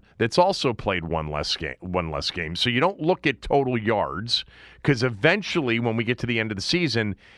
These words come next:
everybody's played or had the opportunity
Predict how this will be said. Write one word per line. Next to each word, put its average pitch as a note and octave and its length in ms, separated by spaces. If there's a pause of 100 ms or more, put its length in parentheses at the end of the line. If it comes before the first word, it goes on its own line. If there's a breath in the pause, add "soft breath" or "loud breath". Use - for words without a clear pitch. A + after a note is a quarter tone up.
(220 loud breath)
everybody's D#3+ 680
played A#2+ 440
or A2 120
had G2+ 240
the G#2+ 120
opportunity A2 1000